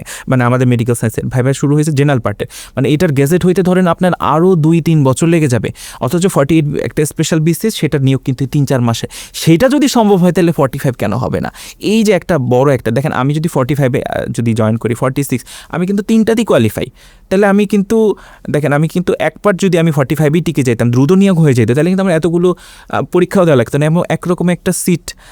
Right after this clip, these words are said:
আমরা যদি বলি যে একটা স্বল্পতা, যে একটা, আহ, আর্টি-, আর্টিফিশিয়াল একটা ডেফিসিয়েন্সি তৈরি হয়,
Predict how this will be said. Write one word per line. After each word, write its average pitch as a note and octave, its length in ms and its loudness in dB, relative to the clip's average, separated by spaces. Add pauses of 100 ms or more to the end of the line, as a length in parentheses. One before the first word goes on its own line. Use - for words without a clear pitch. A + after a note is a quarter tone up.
(180)
আমরা C3 240 0
যদি C3+ 200 2
বলি B2+ 280 2
যে A#2+ 80 0
একটা C3+ 160 -4
স্বল্পতা, D3+ 520 -2 (280)
যে F#3 100 0
একটা, D#3+ 200 -2
আহ, - 380 -4 (540)
আর্টি-, C#3+ 440 0
আর্টিফিশিয়াল D#3 600 0
একটা C3+ 180 -2
ডেফিসিয়েন্সি C3+ 500 2
তৈরি A2+ 200 0
হয়, A2+ 140 -2